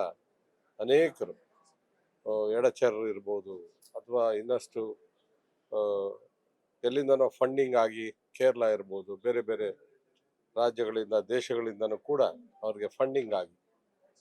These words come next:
ಈ ರೀತಿ ಅಪಪ್ರಚಾರ ಮಾಡಿದ್ರೆ ಹಿಂದೂಗಳ ದೇವಾಲಯಗಳನ್ನ, ಎಲ್ಲೋ ಒಂದು ರೀತಿಯ ಹಿಂದೂಗಳ ಮೇಲೆ ಹಿಡಿತ ಸಾಧಿಸ್ಬೋದು,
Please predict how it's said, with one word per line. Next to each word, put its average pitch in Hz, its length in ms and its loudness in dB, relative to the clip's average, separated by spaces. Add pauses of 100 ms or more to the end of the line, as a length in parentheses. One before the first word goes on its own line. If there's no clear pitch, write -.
(180)
ಈ 131 60 0
ರೀತಿ 139 300 -2
ಅಪಪ್ರಚಾರ 139 680 2
ಮಾಡಿದ್ರೆ 117 460 0
ಹಿಂದೂಗಳ 123 580 -2
ದೇವಾಲಯಗಳನ್ನ, 110 840 0 (960)
ಎಲ್ಲೋ 135 200 4
ಒಂದು 139 240 2
ರೀತಿಯ 131 440 0 (1200)
ಹಿಂದೂಗಳ 139 420 2
ಮೇಲೆ 117 280 0
ಹಿಡಿತ 123 260 -2
ಸಾಧಿಸ್ಬೋದು, 117 840 -2